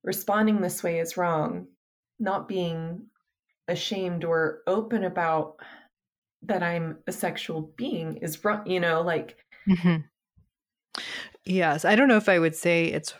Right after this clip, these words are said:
Speaker 2: wrong. I, I appreciate what you're trying to get at. I might say it a little
Speaker 1: Right.
Speaker 2: differently, which is
Speaker 1: It's not polite,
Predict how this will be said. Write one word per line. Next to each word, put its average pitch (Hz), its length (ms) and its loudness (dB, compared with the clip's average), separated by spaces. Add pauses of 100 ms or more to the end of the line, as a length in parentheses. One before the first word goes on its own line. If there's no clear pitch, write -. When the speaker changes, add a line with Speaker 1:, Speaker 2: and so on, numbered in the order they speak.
(100)
Speaker 2:
wrong. 160 640 2
I, 185 40 6
I 175 200 6
appreciate 196 400 4
what 160 180 4
you're 160 300 2 (420)
trying 180 220 2
to 160 80 2
get 170 300 2
at. 185 240 4
I 175 100 2
might 180 300 2
say 180 220 2
it 185 60 2
a 180 40 0
little 160 220 0
Speaker 1:
Right. 185 180 0
Speaker 2:
differently, 160 460 0
which 165 340 -2
is 160 460 2 (1500)
Speaker 1:
It's 220 140 -2
not 240 220 0
polite, - 800 -4